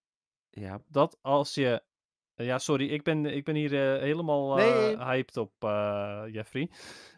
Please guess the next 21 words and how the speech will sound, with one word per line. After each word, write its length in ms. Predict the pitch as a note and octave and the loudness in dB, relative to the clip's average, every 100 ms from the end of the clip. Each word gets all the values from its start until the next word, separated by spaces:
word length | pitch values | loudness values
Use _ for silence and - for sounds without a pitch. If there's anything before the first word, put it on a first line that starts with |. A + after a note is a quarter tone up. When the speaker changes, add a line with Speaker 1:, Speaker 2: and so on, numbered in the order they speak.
| - | 2
Speaker 1:
Ja, 100 | E3+ | 6
Speaker 2:
Ehm, 0 | F3+ | 8
Speaker 1:
ja, 80 | D#3 | 8
Speaker 2:
dat 80 | A2 | 4
Speaker 1:
ja, 40 | |
je 60 | A2 | 2
Speaker 2:
betekent 260 | B2 A3+ A#3+ | 6 6 6
Speaker 1:
hebt 140 | G#3+ | 2
Speaker 2:
dus 140 | D#3 B2 | 2 2
Speaker 1:
gelijk. 160 | G2+ F#3+ | 4 4
Speaker 2:
ook 340 | D#3 - _ _ _ - | 4 2 _ _ _ -2
dat 280 | E3+ F3+ _ | -2 -2 _
als 260 | E3 F#3+ - | 0 0 2
je 120 | E3+ | -2
ziet 400 | C#3+ G#3 C#4 - | 2 2 2 0
dat 180 | E3 D3+ | -4 -4
je 100 | C#3 | -4
niet 460 | C3+ F#3+ C4+ C#4+ - | 0 2 2 0 -6
meer 240 | G#3 F#3+ | -4 -4
kunt 220 | - D#3+ C3 | -2 -4 -2
winnen, 420 | A#2 G#2 A2 | -6 -6 -8